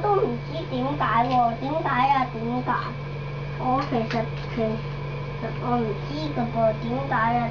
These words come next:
點解？點解我唔知嘅會？點解啊？點解啊？點解我會唔知嘅？點解嘅？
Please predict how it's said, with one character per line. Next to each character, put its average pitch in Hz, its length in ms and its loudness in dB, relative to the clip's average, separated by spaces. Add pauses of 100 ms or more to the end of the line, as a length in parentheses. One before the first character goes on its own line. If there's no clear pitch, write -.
點 214 120 -2
解？ 220 200 -2 (720)
點 226 80 0 (560)
解 285 40 4 (220)
我 262 160 4
唔 226 120 0 (320)
知 - 40 -6 (880)
嘅 - 20 -2 (140)
會？ 247 220 2 (560)
點 - 20 -4 (220)
解 - 60 0 (220)
啊？ 233 220 4
點 - 20 -2 (280)
解 220 60 -2 (240)
啊？ 208 40 0 (480)
點 - 40 -4 (160)
解 330 60 2 (140)
我 311 160 6
會 247 220 2
唔 214 100 0 (300)
知 - 20 -2 (240)
嘅？ 233 60 -2 (200)
點 - 40 -4 (220)
解 247 60 2 (200)
嘅？ 226 100 -2